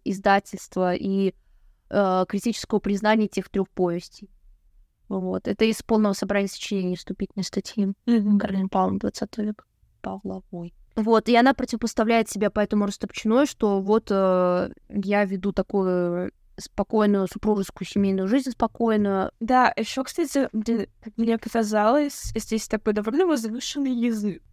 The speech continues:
Speaker 1: Ну да, Павлова вообще идентифицировала себя с славянофилами, они такое любили.
Speaker 2: Вот, да,
Speaker 1: Архаизм.
Speaker 2: по сравнению с Растопчиной, на контрасте сейчас вот прям прочитав друг за другом,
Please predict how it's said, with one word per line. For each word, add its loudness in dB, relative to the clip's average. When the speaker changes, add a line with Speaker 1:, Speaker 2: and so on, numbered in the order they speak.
Speaker 1:
Ну 2
да, 6
Павлова 6
вообще 2
идентифицировала 0
себя -2
с -4
славянофилами, 2
они 2
такое 0
любили. 0
Speaker 2:
Вот, -2
да, 0
Speaker 1:
Архаизм. 0
Speaker 2:
по 2
сравнению 2
с -10
Растопчиной, -2
на 2
контрасте 0
сейчас -2
вот -6
прям -2
прочитав -2
друг -2
за 0
другом, 0